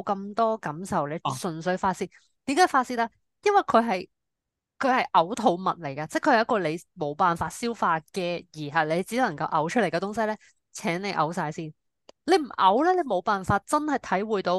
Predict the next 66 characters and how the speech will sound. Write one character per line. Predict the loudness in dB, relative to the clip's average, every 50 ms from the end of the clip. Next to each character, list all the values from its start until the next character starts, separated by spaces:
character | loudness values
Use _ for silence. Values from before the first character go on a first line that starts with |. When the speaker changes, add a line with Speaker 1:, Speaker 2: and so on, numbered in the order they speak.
| -2 -2 _
Speaker 1:
咁 | -4 -2 -2 0
佢 | 2 2 2
都 | 4 2 2
算 | 0 -2 -6 -8 -8 -4
有 | -4 -2 -2 -2
養 | -2 -2 -2 -2 -2 -4
大 | -6 -6 -4 -4 -4 -4
我， | -2 -2 -2 -2 -2 0 0 0
或 | -2
者 | -2 -4 -4
佢 | -4 -4 -4 -2 -2
都， | 0 0 -2 -2 -4 -8 -8
呃， | -6 -6 -4 -4 -4 -6 -6
算 | -8 -8 -8 -4 -4
係 | -2 -2 -2 -4
一 | -4 -2
個 | 0 0
好 | 2 2 0
老 | 0 0 0
豆， | 0 -2 -2 -4 -8 -20 -20 _ _ _
唔 | -8 -4 -2
好 | -2 -2 0
同 | 0 0 0 0
佢 | -4 -6 -4
講 | -2 -2 -2 -2 -4
呢 | -6 -6
啲 | -6 -6
嘢， | -4 -4 -4 -6 -8
唔 | -8 -8 -8
使 | -8 -8 -6 -4 -4 -4
住。 | -2 0 -2 -2 -2 -6 _ _ _ _ _ _ _ _ _ _ _
我 | -2
明 | 2 2 2 0 0 -2
呢 | -2 -2
種 | -2 -2 -4 -4
情 | -6 -6 -6 -4
感 | -4 -4 -4
可 | -4 -8 -12 -16 -20 _ 0 4 6 6 6 6 4
能 | 2 0
喺 | -4 -4 -4
度， | -4 -4 -6 -6 _ _ _ _ _ _ _ _ _ _ _
但 | 4 4 6
係 | 6 4 2 2
你 | 0 -4
唔 |
嘔 | -2 0 0 0 0 0 -2 -4 -4
咗 | -4 -4 -2
嗰 | -2 -2 -2 -2
堆 | -2 -4 0
垃 | 0 -2
圾 | -2 0 -2 -2 -2
出 | -2 -4 -4
嚟 | -4 -4
咧， | -6 -10 -12 -16 _ _ -20 -20 _ _ _ _
呢 | -4 0 2
個 | 2
情 | 2 2 -2 -4 -4
感 | -4 -4
都 | -4 0
冇 | 0 2 2
辦 | 4 2 2
法 | 2 0 0
被 | 0 -4 -6
體 | -6 -6 -6 -6 -4 -4 -6
會 | -6 -4 -4 -4 -4 -4 -4 -6
啊。 | -6 -6 -8 -10